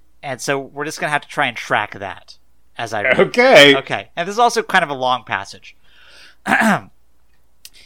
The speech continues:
Speaker 1: nineteen ninety-one, he lost his bid for re-election to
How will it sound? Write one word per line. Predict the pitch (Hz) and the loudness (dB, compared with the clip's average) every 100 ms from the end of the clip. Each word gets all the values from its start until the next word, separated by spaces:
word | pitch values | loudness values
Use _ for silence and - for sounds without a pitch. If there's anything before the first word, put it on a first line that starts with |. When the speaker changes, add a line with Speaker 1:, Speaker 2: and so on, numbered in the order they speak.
| - - 147 | -20 -12 -4
Speaker 1:
nineteen | 147 175 202 262 | 2 2 2 -6
ninety-one, | 254 202 208 226 175 147 107 | -2 0 0 -4 0 0 0
he | 107 - 165 | -4 -10 -6
lost | 139 143 151 - | 0 0 0 -6
his | 165 | -12
bid | - 175 131 | -6 -4 -4
for | - 123 | -6 -12
re-election | 117 139 143 139 135 - 113 | -6 -6 -2 -2 -2 -6 -10
to | 95 147 | -10 -14